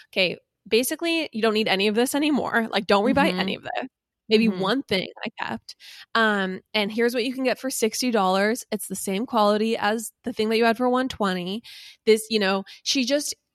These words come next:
Speaker 1: she's really science-based, breaks it down, creates a very effective, simple routine for you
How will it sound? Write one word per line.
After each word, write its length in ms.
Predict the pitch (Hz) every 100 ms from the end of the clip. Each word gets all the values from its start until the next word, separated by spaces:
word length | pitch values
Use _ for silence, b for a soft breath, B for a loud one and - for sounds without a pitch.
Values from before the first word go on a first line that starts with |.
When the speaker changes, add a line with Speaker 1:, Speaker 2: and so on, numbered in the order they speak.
| _
Speaker 1:
she's 280 | - 269 226
really 480 | 196 233 254 285 294 - -
science-based, 960 | - 202 226 277 - 220 220 - - - _ _
breaks 400 | 196 196 247 -
it 120 | 294
down, 340 | 247 226 220
creates 300 | 214 214 196
a 60 | 190
very 560 | 190 196 196 196 240 254
effective, 600 | 220 - - 190 220 214
simple 440 | - 185 208 214
routine 520 | 208 196 - 180 185 240
for 140 | 285
you 380 | 302 349 381